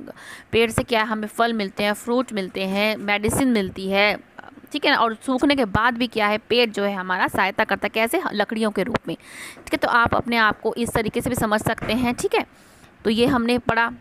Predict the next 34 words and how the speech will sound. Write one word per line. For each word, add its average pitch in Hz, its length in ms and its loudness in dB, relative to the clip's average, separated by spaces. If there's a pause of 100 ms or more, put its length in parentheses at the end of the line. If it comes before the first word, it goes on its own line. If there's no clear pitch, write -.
(220)
इसके 294 220 0
बाद 294 180 4 (260)
एक 240 260 0 (400)
पेज 208 280 2
और 220 200 6
है 269 120 4
इसका 254 160 2
क्या 285 240 2
कि 427 180 0 (540)
स्वयं 339 340 2
का 440 100 2
मज़ेदार 254 400 2
वर्णन 220 360 2
गतिविधि 233 480 0
को 269 220 0 (400)
कर 277 100 4
लेने 247 280 2
के 247 300 0
बाद 214 300 2
निम्नलिखित 220 360 -4
प्रश्नों 226 300 0
से 269 100 -2
सोचिए 226 440 0
और 214 120 0
अपनी 208 180 -8
notebook 196 380 0
में 220 140 2
लिखिए। 180 260 -2
जैसे 247 340 2 (600)
आपके 294 320 0
अनुसार 277 280 2
यह 269 120 2
गतिविधि 233 460 0
आपके 220 300 0